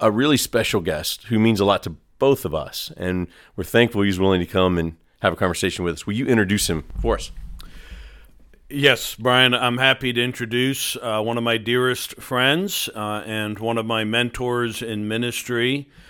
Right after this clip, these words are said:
Speaker 2: Uh, Austin Walker was, uh, a pastor in England for,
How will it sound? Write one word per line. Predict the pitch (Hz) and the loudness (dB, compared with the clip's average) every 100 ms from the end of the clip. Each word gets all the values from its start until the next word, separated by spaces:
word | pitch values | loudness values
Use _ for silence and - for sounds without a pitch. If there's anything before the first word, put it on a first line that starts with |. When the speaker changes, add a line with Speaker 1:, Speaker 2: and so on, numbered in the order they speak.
| - - | -20 -16
Speaker 2:
Uh, | 87 95 98 98 98 - | -10 -6 -6 -4 -4 -2
Austin | 120 123 - 123 110 107 | 2 2 2 -4 -4 0
Walker | 117 127 - 151 170 170 - | 2 2 0 -2 -2 -6 -14
was, | 110 104 101 101 98 - | -6 -4 -2 -2 -6 -12
uh, | 92 101 98 101 95 | -10 -8 -6 -8 -10
a | |
pastor | - 120 120 120 - 127 120 117 117 | -8 0 2 2 -2 -2 0 0 -4
in | - 104 101 101 101 | -6 -8 -8 -10 -8
England | 117 123 139 139 147 170 | -2 0 0 0 -2 -6
for, | - 110 107 104 101 | -6 -4 -2 -2 -4